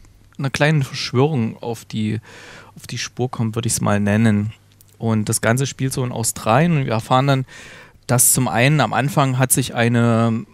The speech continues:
eine Tibet-Aktivistin in China verbrannt, selbst verbrannt. Äh, sie hat aber in Anführungszeichen dummerweise überlebt. Ähm, das heißt, sie ist total verbrannt, ähm, hat's Augenlicht verloren und ist in chinesischer Haft und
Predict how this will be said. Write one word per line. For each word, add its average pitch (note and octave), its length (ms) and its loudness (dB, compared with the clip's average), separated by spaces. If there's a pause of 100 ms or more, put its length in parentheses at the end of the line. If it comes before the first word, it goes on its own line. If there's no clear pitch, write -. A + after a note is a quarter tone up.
eine A2+ 260 -4
Tibet-Aktivistin C3+ 1120 -2
in A#2 160 0
China C#3+ 340 2
verbrannt, G#2+ 640 -4
selbst A#2+ 320 -6
verbrannt. B2+ 440 -4 (440)
Äh, B2 220 2
sie B2 100 2
hat D3+ 140 2
aber C#3+ 320 2 (500)
in C#3 100 -6
Anführungszeichen C3 580 0
dummerweise C#3+ 480 4
überlebt. C3 800 2
Ähm, A#2+ 380 -2
das - 160 -8
heißt, B2+ 160 2
sie C#3 80 0
ist - 120 0
total C3 320 -4
verbrannt, C#3 720 -2
ähm, A#2+ 340 2 (380)
hat's - 180 -2
Augenlicht C#3+ 460 0
verloren C3+ 460 0
und A#2+ 140 -4
ist B2+ 140 -6
in A#2+ 180 -2
chinesischer B2+ 560 0
Haft B2+ 380 0
und A2 280 -4